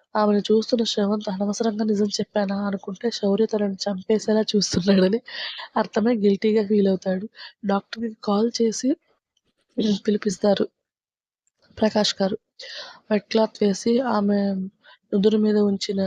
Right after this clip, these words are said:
సోయలేని రి-, రితికకి అవేం తెలియవు. డాక్టర్ వచ్చి ఇంజెక్షన్ చేశాక దేనికో బాగా స్ట్రెస్ అయింది, అది తట్టుకోలేక ఫీవర్ అని చెప్పి మెడిసిన్ ఇచ్చి రేపటికి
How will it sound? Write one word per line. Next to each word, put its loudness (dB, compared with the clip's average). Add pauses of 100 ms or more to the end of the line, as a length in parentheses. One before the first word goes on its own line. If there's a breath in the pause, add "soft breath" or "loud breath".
(680)
సోయలేని 2
రి-, -2
రితికకి 0
అవేం 2
తెలియవు. 0 (160)
డాక్టర్ -2
వచ్చి -2
ఇంజెక్షన్ 0
చేశాక -2
దేనికో 0
బాగా -2
స్ట్రెస్ -4
అయింది, 0
అది -2
తట్టుకోలేక -4 (760 soft breath)
ఫీవర్ 4
అని 0
చెప్పి -8
మెడిసిన్ 0
ఇచ్చి -6
రేపటికి -2